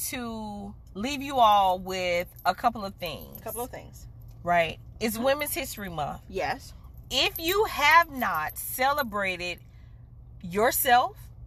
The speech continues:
Speaker 1: if you are a woman, if you have not celebrated another woman in your life, do that.
Speaker 2: Yes.
Speaker 1: Do that
Speaker 2: Immediately,
Speaker 1: because
Speaker 2: though.
Speaker 1: we as women
Speaker 2: Mm-hmm.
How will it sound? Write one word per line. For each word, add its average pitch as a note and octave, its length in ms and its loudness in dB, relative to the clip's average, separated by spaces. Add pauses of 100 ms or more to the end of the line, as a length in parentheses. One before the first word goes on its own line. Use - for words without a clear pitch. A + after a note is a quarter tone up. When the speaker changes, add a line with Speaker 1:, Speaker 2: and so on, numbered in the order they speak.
(200)
Speaker 1:
if G#3 160 -6
you A#3 180 0
are G#3 160 6
a G3 60 4
woman, G3 420 -4 (600)
if C#4 240 -2
you E4+ 160 -2
have C#4 200 4
not A#3 440 2
celebrated G#3 880 2 (180)
another A3 600 4
woman G#3 680 -2 (160)
in G3+ 440 -6
your F#3 280 -2
life, D#3 460 -4 (720)
do C#4+ 220 -2
that. - 440 -4 (300)
Speaker 2:
Yes. G3+ 340 -6 (400)
Speaker 1:
Do D4 260 2
that G#3+ 260 4 (100)
Speaker 2:
Immediately, A3+ 220 -2
Speaker 1:
because G#3+ 580 6 (100)
Speaker 2:
though. - 80 -16 (120)
Speaker 1:
we D4+ 520 -6
as G#3+ 320 0
women G3 680 -6
Speaker 2:
Mm-hmm. B3+ 240 -6